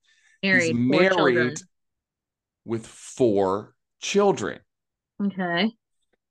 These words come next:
Speaker 1: This company, at its prestigious height, we had a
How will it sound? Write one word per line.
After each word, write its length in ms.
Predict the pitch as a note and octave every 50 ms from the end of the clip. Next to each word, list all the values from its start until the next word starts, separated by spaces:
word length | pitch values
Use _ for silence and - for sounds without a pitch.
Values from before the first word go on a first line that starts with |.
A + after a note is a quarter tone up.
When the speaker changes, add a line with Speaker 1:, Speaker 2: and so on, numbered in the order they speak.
| _ _ _ _ _ _ _ _
Speaker 1:
This 180 | - D3 D#3+ -
company, 760 | - - G#3 G3+ G3+ G3+ D3+ C3+ A#2+ A#2 C3 D#3+ G3+ G#3+ - _ _ _ _ _ _ _ _ _ _ _ _ _ _ _ _ _ _ -
at 180 | G#2+ - -
its 140 | G#2+ A2 -
prestigious 640 | - - - A#2+ - - - A#2+ G#2+ - G#2+ G2+ -
height, 600 | - - - A2+ F#2 E2 A#2+ - - - - - _ _ _ _ _ _ _ -
we 100 | A2+ A2+
had 160 | A2+ A2 G2+
a 120 | G#2+ G#2+